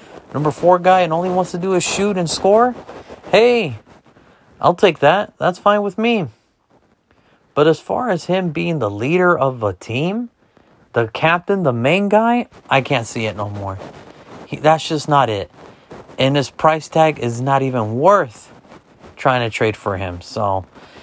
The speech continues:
whether James Harden likes it or not, he is gonna be a Houston Rocket for quite a bit.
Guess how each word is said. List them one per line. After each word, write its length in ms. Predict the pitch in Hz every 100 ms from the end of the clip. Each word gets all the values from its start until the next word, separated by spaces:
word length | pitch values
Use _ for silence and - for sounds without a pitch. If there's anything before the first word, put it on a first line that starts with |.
| - - - - -
whether 280 | 143 147 131
James 300 | 165 202 180
Harden 260 | 185 165
likes 240 | 160 151 160
it 60 |
or 100 | 139
not, 240 | 135 123 107
he 140 | 131
is 100 | 139
gonna 160 | 135 123
be 160 | 117
a 40 | 107
Houston 400 | 123 113 107 104
Rocket 300 | 101 98 101
for 140 | -
quite 280 | - 113 104
a 40 |
bit. 280 | 90 95